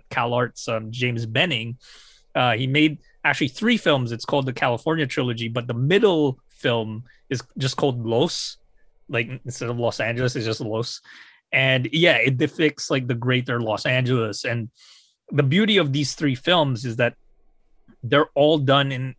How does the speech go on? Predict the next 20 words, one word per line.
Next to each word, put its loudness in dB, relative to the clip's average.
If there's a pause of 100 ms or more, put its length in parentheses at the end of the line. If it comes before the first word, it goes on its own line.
it 0
was 2
a, 4
a -2
point -2
in 0
James 0
Benning's -4
career -2
where 0
he -4
wanted -2
to -4
go 0
back -2
to, -4
like, -2
how 0
movies -4
started, -4